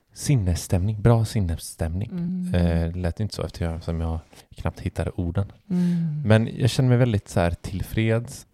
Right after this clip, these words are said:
Speaker 1: och han kom sjukt lägligt, vår son.
Speaker 2: Mm.
Speaker 1: Eh, för att så här, det kommer semestrar, naturlig ledighet. Och nu känns det som att så här, hösten kommer och det blir någon slags kickstart. Vi ska köra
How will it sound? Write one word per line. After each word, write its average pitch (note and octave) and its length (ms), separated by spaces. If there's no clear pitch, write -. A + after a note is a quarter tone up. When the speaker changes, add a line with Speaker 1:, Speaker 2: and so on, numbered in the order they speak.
Speaker 1:
och - 240
han A2+ 440
kom F2 600
sjukt - 520
lägligt, F#2+ 600
vår F2+ 160
son. - 360
Speaker 2:
Mm. F3+ 200
Speaker 1:
Eh, E2+ 360
för E2+ 420
att F2 140
så - 100
här, E2 80
det F2 80
kommer F2 340
semestrar, E2+ 680
naturlig F#2 920
ledighet. G2 840
Och A#2 100
nu A2 340
känns G#2+ 260
det F2+ 60
som E2+ 160
att E2+ 100
så - 100
här, - 120
hösten G2+ 420
kommer E2 420
och F#2+ 140
det F#2 60
blir G2+ 140
någon F2 120
slags - 460
kickstart. - 800
Vi F#2 140
ska - 160
köra F2 440